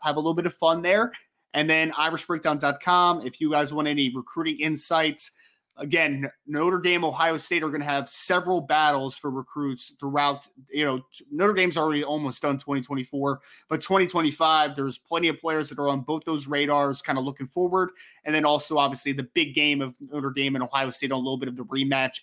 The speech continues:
at South Bend this year is gonna be a big topic. So if you wanna check it out,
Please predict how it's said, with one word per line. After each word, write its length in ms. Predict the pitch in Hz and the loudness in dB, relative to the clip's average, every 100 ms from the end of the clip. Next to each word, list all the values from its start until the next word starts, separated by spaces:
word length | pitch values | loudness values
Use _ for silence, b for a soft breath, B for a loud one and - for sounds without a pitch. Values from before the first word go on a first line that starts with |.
| - | -2
at 240 | 143 139 - _ - | 0 0 -6 _ -8
South 300 | - 131 123 | 0 0 0
Bend 200 | 135 123 | -4 -2
this 240 | 113 113 - | -2 -6 -8
year 100 | 110 | -8
is 100 | 107 | -6
gonna 120 | 120 | -4
be 100 | 117 | -4
a 40 | |
big 240 | 104 120 104 | -4 -6 -4
topic. 380 | 123 107 104 - | -4 -4 -4 -6
So 220 | 143 127 | -2 -2
if 260 | - - - | -2 -16 -2
you 120 | 147 | 2
wanna 180 | 160 165 - | 4 2 -2
check 200 | 202 214 | -2 0
it 60 | 233 | 2
out, 140 | 220 | 0